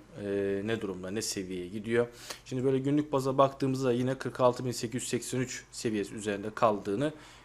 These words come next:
görebiliyoruz. Hatırlarsanız pazar günü dün gece ne yaptı? Haftalık kapanış yaptı. O haftalık kapanışı da bir açalım istiyorsanız. Burada yine haftalık kapanışta şöyle her şeyi kapatalım. Böyle haftalık kapanışta gördüğünüz gibi denemiştik.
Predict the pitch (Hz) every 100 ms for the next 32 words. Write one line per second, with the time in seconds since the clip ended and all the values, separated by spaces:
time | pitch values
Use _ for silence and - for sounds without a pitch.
0 | - 113 113 139 120 120 107 127 120 120
1 | 139 139 131 123 147 - 123 123 131 110
2 | 104 101 123 113 123 113 120 151 - -
3 | - - - - - - - - - -
4 | 120 120 101 - 120 - 120 127 123 -
5 | 123 113 95 - - 104 - 117 113 110
6 | 117 113 117 95 92 - 87 92 - 95
7 | - 135 - - - - - 131 123 123
8 | 113 117 - 123 123 123 117 104 - 113
9 | 131 - - - - - 113 98 98 101
10 | - 95 - - 101 110 113 110 113 113
11 | 120 113 120 - 98 - 104 104 110 110
12 | 101 95 110 117 104 - 135 135